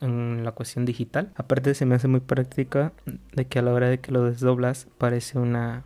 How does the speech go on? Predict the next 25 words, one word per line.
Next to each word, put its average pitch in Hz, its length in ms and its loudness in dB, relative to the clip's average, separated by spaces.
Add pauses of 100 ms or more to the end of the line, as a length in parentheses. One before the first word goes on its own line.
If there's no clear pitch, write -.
una 127 320 0
iPad, 143 240 -6 (220)
una, 127 420 0 (100)
perdón, 120 280 -6 (400)
<laughs> - 420 -16
una 139 180 6
tablet, 131 340 6 (160)
o 127 60 -8
sea, 120 140 -4
te - 120 -4
da 117 80 2
un 120 100 2
poco 123 220 -2
más 117 280 0
de 120 80 0
espacio. 123 500 -4 (160)
También 131 400 2 (220)
en 131 160 4
una 147 240 4
de, 117 540 2 (120)
de 127 120 -2
las 117 120 -4
publicaciones 120 720 -2
que 120 120 0
vi, 139 280 -2